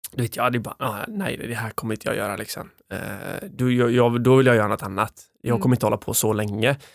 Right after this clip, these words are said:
Speaker 1: Och därför tror jag att den här naiv-, naiviteten som gör att man, man tror så mycket på sig själv och, och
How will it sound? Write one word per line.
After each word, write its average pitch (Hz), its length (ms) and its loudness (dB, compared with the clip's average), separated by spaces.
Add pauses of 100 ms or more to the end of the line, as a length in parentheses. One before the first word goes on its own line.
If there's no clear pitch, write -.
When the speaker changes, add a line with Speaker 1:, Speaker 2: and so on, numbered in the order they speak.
(140)
Speaker 1:
Och 139 100 0
därför 135 560 2
tror 151 280 6
jag 160 60 6
att 160 60 -2
den 180 100 4
här 127 60 2
naiv-, 127 320 4
naiviteten 131 840 4
som 135 200 4
gör 120 320 6
att 117 100 0
man, 135 240 4
man 123 140 2
tror 139 340 0
så - 160 2
mycket 165 240 0
på 120 80 -2
sig 110 140 -6
själv 107 420 -2
och, 110 260 0 (800)
och 120 240 2